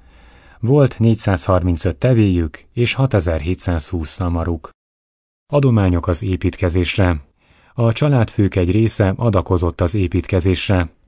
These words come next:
A királyi helytartó ezer aranydrakmát adott át a kincstárnak, meg ötven hintőedényt és ötszázharminc papi köntöst.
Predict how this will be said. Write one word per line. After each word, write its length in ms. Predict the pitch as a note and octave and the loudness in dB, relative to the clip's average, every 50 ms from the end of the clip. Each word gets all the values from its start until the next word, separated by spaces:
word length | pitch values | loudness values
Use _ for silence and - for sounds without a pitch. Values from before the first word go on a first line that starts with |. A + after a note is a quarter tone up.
| _ | _
A 160 | - A2+ A2 | -4 -2 -2
királyi 420 | G#2+ - D#3+ D#3 C3+ A#2 G#2+ G#2 F#2+ | 0 2 2 2 4 4 4 2 2
helytartó 680 | F2+ A2+ A#2+ A#2+ A2+ - G#2+ G2+ G2 - - G2 F#2+ G2+ | 2 2 0 0 2 2 0 0 2 2 0 0 0 0
ezer 380 | - B2+ C3 A2+ A2+ G#2+ G2+ | 2 0 2 4 4 2 2
aranydrakmát 760 | - A2+ A2+ G#2+ F#2+ F2+ E2 F#2 E2+ - - F#2 F2 F2+ F2+ | 2 0 0 2 2 0 0 0 -2 -2 -2 -2 -2 -2 -2
adott 320 | - G2+ F#2+ F2+ - - G2+ | -2 0 -2 -2 -2 0 -2
át 160 | F2+ F2 - | -2 0 -2
a 40 | F2 | -4
kincstárnak, 760 | - - A2 G#2 - - G#2 F#2+ F2+ F2+ F2+ F2+ F2 - - - - - - - - - - | -2 0 -2 -2 0 0 2 2 2 4 2 0 0 -2 -8 -20 -20 -20 -20 -20 -20 -10 -2
meg 220 | - A2 A2+ A2+ | 2 4 4 4
ötven 360 | C#3 C#3+ C3+ - A2+ G2 F#2 | 4 2 0 0 0 0 0
hintőedényt 840 | F2 F#2+ B2 C#3 C3 - A#2 G#2+ G2+ F#2+ F2 F#2 F2 E2+ E2+ D#2+ - | 2 2 2 2 4 4 4 4 4 4 4 4 2 2 0 -2 -4
és 220 | - A#2 A2+ - - | -2 -2 -2 0 0
ötszázharminc 840 | C#3+ C#3 - - A#2 G#2 F#2+ - - F#2 F2+ E2+ F2 F2 E2 - | -2 -2 0 0 0 0 0 0 0 0 0 2 0 -2 -2 -4
papi 280 | - - F#2 E2+ - F2+ | -4 -2 -2 0 0 -2
köntöst. 600 | E2+ - F#2 F2+ E2+ - G2 F2+ E2 - - - | 0 0 0 0 2 2 0 0 0 -2 -8 -14